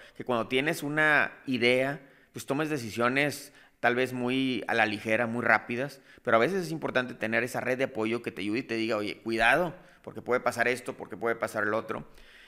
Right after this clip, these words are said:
Y en nuestro caso, pues es muy importante porque cuando nosotros empezamos a crecer,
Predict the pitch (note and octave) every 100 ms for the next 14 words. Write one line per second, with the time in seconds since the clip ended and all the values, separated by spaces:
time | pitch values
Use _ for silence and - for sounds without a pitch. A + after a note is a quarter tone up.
0 | - _ C3 B2+ B2+ B2+ A#2+ - - B2
1 | A#2+ C3 F3 D3 B2+ A2+ B2+ C3+ C3 C3+
2 | C3+ B2+ A2+ B2 - A#2+ A2 - - A#2
3 | A2+ A2 A2 C3 D#3 C#3+ B2+ C3 C#3 C#3+
4 | C#3 C#3 C3+ C3+ - -